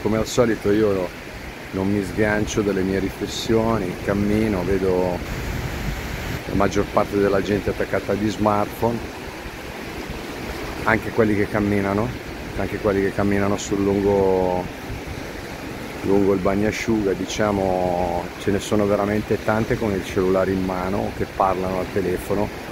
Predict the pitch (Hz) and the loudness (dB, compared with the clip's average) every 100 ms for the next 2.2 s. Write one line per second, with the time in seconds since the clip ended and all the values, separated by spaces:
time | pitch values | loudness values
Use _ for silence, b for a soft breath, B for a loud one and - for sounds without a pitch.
0 | - - - - - - - 104 101 113 | -10 -8 -8 -10 -10 -4 2 2 4 4
1 | 117 120 120 117 117 123 123 123 107 90 | 6 4 2 2 2 2 2 4 2 2
2 | 98 | -2